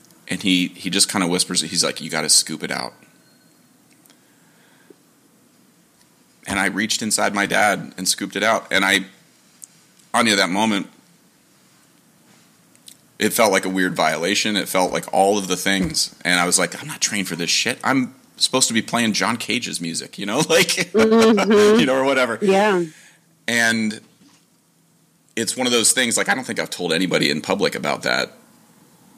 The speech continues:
Speaker 1: you know, but, but it cha-, it made me, it made me more who I am today than I think a lot of other things in my life. And I'm curious for you if that, if there's any part of, and I, I don't know whether to regret that. I,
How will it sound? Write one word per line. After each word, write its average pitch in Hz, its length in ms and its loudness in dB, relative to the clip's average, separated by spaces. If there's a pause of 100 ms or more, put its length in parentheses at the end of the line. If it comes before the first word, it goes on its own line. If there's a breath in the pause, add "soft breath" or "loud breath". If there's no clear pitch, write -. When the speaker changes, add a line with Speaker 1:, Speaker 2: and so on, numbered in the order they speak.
(440)
Speaker 1:
you 87 140 -2
know, 69 160 -2
but, - 320 0 (1080)
but - 160 -2
it 120 180 0
cha-, - 180 -2 (140)
it 120 160 -2
made 123 220 -2
me, 113 280 0 (460)
it 131 140 -4
made 170 220 0
me 151 120 4
more 120 320 4
who 123 200 -2
I 110 120 2
am 113 240 -2
today 107 340 0
than 104 160 -2
I 101 100 0
think 98 260 -4
a 90 60 -4
lot 82 300 0
of 85 100 -6
other 78 140 -4
things 80 280 -6
in 73 40 -8
my 73 140 -8
life. 76 420 -12
And 95 160 0
I'm 92 80 -2
curious 135 440 4
for - 180 -2
you 95 260 2
if 82 140 -4
that, 85 260 0 (220)
if - 100 -12
there's 92 200 -4
any 95 160 -4
part 92 260 -6
of, - 100 -10
and 107 100 0
I, 131 140 2
I - 60 -4
don't 147 160 -10
know 156 80 -10
whether 151 220 -4
to 123 100 -2
regret 82 360 -4
that. 80 240 -6
I, 120 120 -4